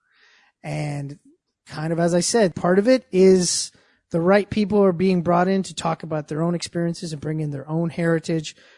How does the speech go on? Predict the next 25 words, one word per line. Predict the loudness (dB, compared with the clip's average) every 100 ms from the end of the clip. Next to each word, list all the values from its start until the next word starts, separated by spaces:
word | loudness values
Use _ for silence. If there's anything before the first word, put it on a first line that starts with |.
| _ 0
But | 2
also, | 4 2 4 6 8 6 2 -6 _ _ _ _ _ _ _ -8
again, | -4 -2
the | -2
cynical | 2 2 4 2
side | 4 4
of | 4
it | 2
is | 4 2 2 -4 -8 _ _ _ _
people | -2 2 4
realize | 6 6 6 4
that, | 0
hey, | 4 4 6
we | 4
can | 2 4
make | 2 4
more | 2
money | 6 4 6 4
the | 2
more | 2 2 2
people | 0 -2 -2
that | -6 -4
read | -4 -4
our | -6
stuff. | -8 -10 -14 -16 -20